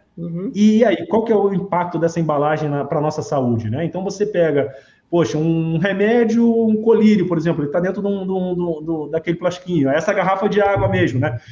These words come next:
Speaker 2: Então, você vê, Thiago, por exemplo, na Europa, é, é, é, Estados Unidos, já é muito incomum você ter garrafa de plástico, é muito vidro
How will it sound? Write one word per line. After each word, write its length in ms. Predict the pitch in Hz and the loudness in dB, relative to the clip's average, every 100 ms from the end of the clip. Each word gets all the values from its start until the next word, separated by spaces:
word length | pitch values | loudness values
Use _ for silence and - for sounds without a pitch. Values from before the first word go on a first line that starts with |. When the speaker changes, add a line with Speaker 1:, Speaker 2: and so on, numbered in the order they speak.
| - | -10
Speaker 2:
Então, 200 | 135 180 | -4 -2
você 240 | 190 196 | -2 -2
vê, 180 | 156 220 | 2 0
Thiago, 300 | - 196 160 | 2 -2 -2
por 100 | 170 | -2
exemplo, 400 | 165 160 208 208 | -2 -2 -6 -6
na 80 | 185 | -2
Europa, 720 | 185 180 208 214 240 240 233 220 | 0 2 2 0 0 0 -2 -4
é, 80 | |
é, 560 | 220 226 220 - 170 - - | -4 -2 -4 -6 -10 -12 -8
é, 640 | 160 165 165 160 160 151 | 0 2 4 2 2 2
Estados 340 | 151 170 170 170 | 0 0 0 0
Unidos, 400 | 170 214 214 196 - | 0 0 -2 -8 -10
já 160 | 165 196 | -2 -2
é 120 | 196 | 4
muito 300 | 214 247 269 | 6 6 4
incomum 340 | 254 240 226 | 2 4 4
você 160 | 233 226 | 2 0
ter 120 | 220 | -2
garrafa 200 | 202 202 | -2 -6
de 60 | - | -6
plástico, 420 | 226 175 - - | -2 -2 -4 -8
é 60 | 147 | -2
muito 200 | 160 208 | 0 2
vidro 300 | 208 139 | 0 0